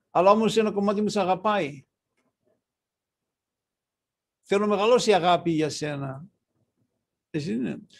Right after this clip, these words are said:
Δεν με επηρεάζει αν ο διπλανός στην οικογένειά μου δεν τα κάνει αυτά. Εγώ θα τα κάνω.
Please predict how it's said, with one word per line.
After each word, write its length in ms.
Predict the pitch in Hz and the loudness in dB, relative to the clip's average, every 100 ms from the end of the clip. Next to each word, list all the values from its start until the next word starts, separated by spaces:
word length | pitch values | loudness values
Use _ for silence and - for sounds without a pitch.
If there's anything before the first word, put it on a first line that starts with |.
| _ | _
Δεν 140 | - 247 | -2 0
με 80 | 240 | 4
επηρεάζει 460 | 214 196 190 175 | 8 8 8 6
αν 180 | 180 180 | 4 2
ο 60 | 170 | 0
διπλανός 420 | 156 156 170 175 | 0 0 0 -2
στην 120 | 165 | -4
οικογένειά 440 | 156 151 156 147 | -2 -2 -2 -2
μου 160 | 147 139 | -6 -6
δεν 100 | 143 | -6
τα 100 | 139 | -6
κάνει 240 | 139 135 | -6 -6
αυτά. 380 | 131 - 165 - - - - - _ | -8 -8 -8 -8 -16 -20 -20 -20 _
Εγώ 260 | 151 165 160 | -2 0 -2
θα 100 | 147 | -4
τα 80 | |
κάνω. 300 | 143 113 123 | -10 -14 -16